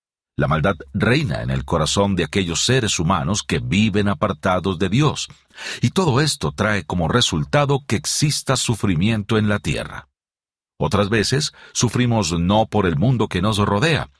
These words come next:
sino como consecuencia de nuestras debilidades y de nuestras propias faltas. También hay ocasiones en las que padecemos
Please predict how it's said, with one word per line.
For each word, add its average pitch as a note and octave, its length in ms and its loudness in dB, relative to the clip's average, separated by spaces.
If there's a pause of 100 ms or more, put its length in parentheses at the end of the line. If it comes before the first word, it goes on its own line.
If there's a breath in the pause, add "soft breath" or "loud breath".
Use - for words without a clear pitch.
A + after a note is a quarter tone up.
(240 soft breath)
sino C#3+ 240 2
como C#3 220 0
consecuencia D3 680 0
de C#2+ 100 0
nuestras G2 460 0
debilidades A2+ 760 0
y B2 60 2
de G#2+ 80 0
nuestras G#2+ 420 -2
propias G#2+ 400 -2
faltas. - 680 -4 (680)
También C#3+ 280 2
hay A2 100 2
ocasiones G2+ 680 2
en F2 100 2
las G2 160 0
que - 120 -2
padecemos G2 680 0